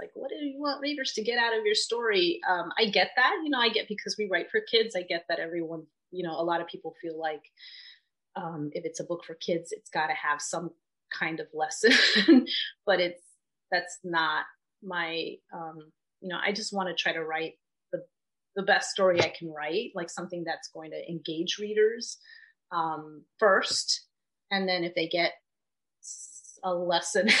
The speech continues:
<laughs> a life lesson out of it, cool. <laughs> Um, but I don't write to teach life lessons <laughs> 'cause y'all don't want life lessons from me.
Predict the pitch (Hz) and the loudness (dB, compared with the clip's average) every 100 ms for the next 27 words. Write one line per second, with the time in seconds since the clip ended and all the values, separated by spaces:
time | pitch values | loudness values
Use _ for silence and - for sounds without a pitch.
0 | - - 392 - 262 - 247 233 262 262 | 4 6 6 8 6 6 0 4 4 6
1 | 262 220 226 254 294 359 - - 466 214 | 4 8 10 10 8 4 8 10 12 10
2 | 196 - - 269 - 285 - 587 554 302 | 6 2 2 2 0 -4 6 10 10 8
3 | - - 453 - 277 - - - - - | 4 6 6 8 8 6 0 -2 -4 -2
4 | 240 220 208 202 226 220 214 226 226 196 | 6 8 8 6 6 8 8 6 6 6
5 | 190 214 - - - 185 165 - 175 170 | 6 2 -8 -14 -6 -4 -4 -6 -6 -2
6 | 170 180 180 196 - - - - - - | 0 0 -2 0 2 2 0 -4 -6 -6
7 | - 269 277 - 277 - 269 - 254 220 | 4 6 6 6 4 6 4 6 6 4
8 | - 392 523 - - - 214 240 254 262 | 4 4 6 8 6 2 4 10 10 10
9 | 226 220 202 196 196 190 190 185 170 185 | 10 8 8 6 8 4 2 -6 -2 2
10 | 196 214 254 | 6 8 8